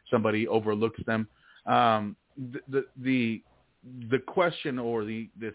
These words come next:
thing is, will Tua and Waddle, Ja'Marr and, and, and Joe Burrow, and now what Justin Jefferson's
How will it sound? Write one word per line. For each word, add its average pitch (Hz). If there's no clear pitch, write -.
thing 143
is, 98
will 127
Tua 202
and 139
Waddle, 110
Ja'Marr 131
and, 117
and, 104
and 107
Joe 123
Burrow, 123
and 113
now 113
what 107
Justin 123
Jefferson's 127